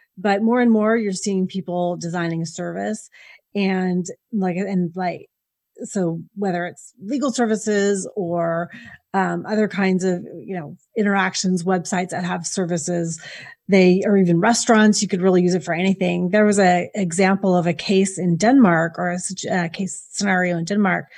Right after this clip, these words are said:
where a small town wanted to, uh, design a better meal service for their, for their senior citizens who were malnourished. And so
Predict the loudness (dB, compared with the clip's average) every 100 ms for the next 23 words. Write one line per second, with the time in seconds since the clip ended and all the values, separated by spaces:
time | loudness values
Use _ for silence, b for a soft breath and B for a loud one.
0 | B B B 4 4 6 6 6 4 0
1 | 0 2 2 2 2 0 -2 -2 -2 -4
2 | -6 b b b _ -2 0 2 0 2
3 | 4 4 4 2 0 -2 0 0 0 0
4 | 2 2 0 -2 -2 -6 -4 0 0 0
5 | -2 -2 -6 -10 _ -12 -6 -6 0 0
6 | 0 0 -4 -2 -4 -4 -4 -2 -2 -2
7 | -6 _ -2 0 0 0 0 0 -6 -10
8 | -12 _ _ _ _ _ _ -14 -4 -2
9 | 2 2